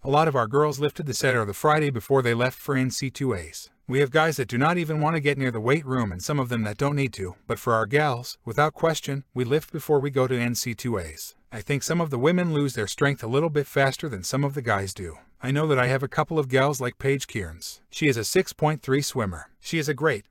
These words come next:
but she is real long, and as soon as she is not in the weight room, I can see her muscles change in about a week's time. Well, that is going to change more dramatically when there is stress put on them or when they are getting ready to go to N C two As because they start changing a little bit on you.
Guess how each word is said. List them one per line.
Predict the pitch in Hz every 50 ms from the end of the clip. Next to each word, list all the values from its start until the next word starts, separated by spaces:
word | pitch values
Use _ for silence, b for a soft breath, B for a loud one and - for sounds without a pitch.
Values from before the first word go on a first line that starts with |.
| _ -
but | 131 123 -
she | - 208 196
is | 180 139
real | 135 156 175 180 165
long, | 160 151 147 147 147 135
and | 110 95
as | 87 -
soon | - - 175 180 175
as | 143 -
she | - 135 120
is | 104 104
not | 117 127 139 143 139
in | 120
the | 110 107
weight | 113 127 139 143 135
room, | 131 127 127 120
I | 123 131
can | - 131 117
see | - - 131 113
her | 110 117
muscles | 117 123 135 139 - 175 165 -
change | - - 139 131 131 127 123
in | 131
about | 127 123 127 131 131
a |
week's | 117 104 113 123 - - -
time. | - 110 90 80 76 78 _ _ _ _ _
Well, | - - 120 101 95 - _ -
that | 131 127
is | 135 131
going | - 190 185 196 196
to | 170
change | - - 170 165 170 147 131
more | 143 151 170 156
dramatically | 131 131 139 143 156 151 - - 139 131
when | 120 120 117
there | 120 117 107 104
is | 95 -
stress | - - 151 139 123 -
put | - - 156 160
on | 139 120 101
them | 90 90 90
or | 98 113
when | 123 120
they | 117 117 117
are | 113
getting | 117 123 135 147 151 139
ready | 131 139 135 139
to | 131 123
go | 104 123 139 143
to | 139 127
N | 135 147 151
C | - - 147 131 -
two | - 170 160 151
As | 151 143 -
because | - 117 - 131 117
they | - 120 113
start | - - 156 143 143 -
changing | - - 143 143 139 139 151 151
a | 131
little | 127 131 135 151
bit | 127 123 117 107
on | 98 98 95
you. | 92 85 78 73